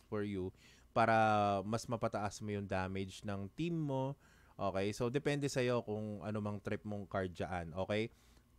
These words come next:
Now, ah, pag magmi-mint ka naman ng game cards, ayan, kung mapapansin nyo, two thirty-nine. So, tignan natin yung pricing. So, let's say, for example, magsaswap tayo. Click nyo yung swap. So, lalabas to.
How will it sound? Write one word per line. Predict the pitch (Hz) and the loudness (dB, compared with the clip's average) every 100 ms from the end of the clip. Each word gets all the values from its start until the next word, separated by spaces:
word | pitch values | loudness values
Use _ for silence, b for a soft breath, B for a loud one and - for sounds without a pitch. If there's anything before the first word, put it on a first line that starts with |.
| - | 2
Now, | 208 202 143 165 B B B - - | 6 6 4 0 B B B -14 -4
ah, | 120 120 117 | 2 4 4
pag | 131 135 | 2 0
magmi-mint | 143 147 160 165 | 0 0 0 0
ka | 170 | 0
naman | 170 175 170 | 0 0 0
ng | |
game | 165 170 165 | 2 2 2
cards, | 120 104 101 | 2 2 2
ayan, | 123 117 131 | 0 0 0
kung | 147 117 | -4 -4
mapapansin | 113 113 113 135 120 | -2 -2 -2 -4 -6
nyo, | |
two | - | -4
thirty-nine. | 107 110 107 127 107 92 110 - B B B B | -2 -2 0 -2 -4 -4 -6 -10 B B B B
So, | - 147 139 131 127 123 120 117 | 2 6 6 6 4 2 0 -2
tignan | 180 208 208 | 0 2 4
natin | 180 175 165 | 4 2 2
yung | 156 | 2
pricing. | 147 107 98 113 95 92 - | 2 2 0 -4 -6 -8 -6
So, | 120 | -2
let's | 117 123 | 0 2
say, | 170 | 0
for | 165 | 2
example, | 160 147 143 131 127 117 | 0 2 2 2 0 0
magsaswap | 117 113 117 - 117 - | 0 -4 -4 -2 -2 0
tayo. | 120 110 101 | 0 0 0
Click | - 104 | -2 -4
nyo | 110 110 | -4 -4
yung | 127 | -4
swap. | 123 98 - 160 - - b b b b | 0 0 0 -8 -20 -20 b b b b
So, | - 127 | -2 4
lalabas | 123 123 120 131 - | 4 4 2 0 -2
to. | - 110 | -2 -2